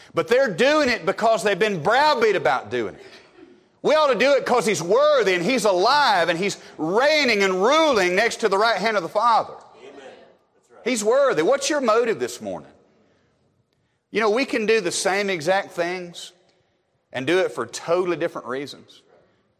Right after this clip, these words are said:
Speaker 1: God cares about the motive. He cares about the heart and the reason.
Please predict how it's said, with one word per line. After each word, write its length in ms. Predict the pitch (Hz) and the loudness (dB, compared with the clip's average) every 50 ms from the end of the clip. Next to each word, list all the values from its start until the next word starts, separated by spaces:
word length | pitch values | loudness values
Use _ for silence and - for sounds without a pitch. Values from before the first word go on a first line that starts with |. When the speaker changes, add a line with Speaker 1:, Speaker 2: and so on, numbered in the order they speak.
| _ _ _ 104 | _ _ _ -2
Speaker 1:
God 320 | 135 208 262 285 247 165 | 0 0 0 0 -2 -4
cares 260 | - 170 180 156 135 | -4 -4 -4 -4 -4
about 240 | 143 135 135 - 95 | -4 -4 -6 -6 -6
the 60 | 104 | -10
motive. 420 | 98 95 95 101 104 90 - - - _ _ _ _ _ _ _ _ _ _ - - _ _ | -8 -8 -6 -6 -8 -10 -14 -20 -20 _ _ _ _ _ _ _ _ _ _ -20 -20 _ _
He 80 | - 180 | -6 -6
cares 300 | 175 - 233 226 208 190 | -4 -2 0 0 0 0
about 240 | 180 180 170 - - | 0 -2 -2 -2 -4
the 80 | 127 | -8
heart 540 | 110 - - - 151 185 180 160 123 107 - - | -8 -10 -6 -2 0 0 2 0 0 -2 -4 -6
and 120 | 135 123 | -8 -6
the 100 | 120 120 | -6 -6
reason. 640 | 117 120 139 156 175 160 117 - 87 76 62 58 | -4 -4 -4 -4 -4 -4 -6 -8 -10 -14 -16 -20